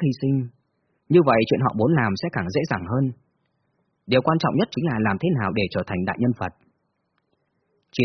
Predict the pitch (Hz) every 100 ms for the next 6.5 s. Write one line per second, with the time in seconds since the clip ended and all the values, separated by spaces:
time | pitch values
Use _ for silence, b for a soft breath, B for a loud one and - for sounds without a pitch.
0 | 113 117 120 151 233 - 98 98 85 -
1 | 113 101 95 92 85 - _ _ _ 123
2 | 127 127 117 101 104 104 120 113 110 -
3 | 98 - 143 117 95 104 - 113 90 127
4 | 123 113 117 214 110 107 117 113 123 113
5 | - _ _ - 117 170 147 131 98 -
6 | - 87 78 98 127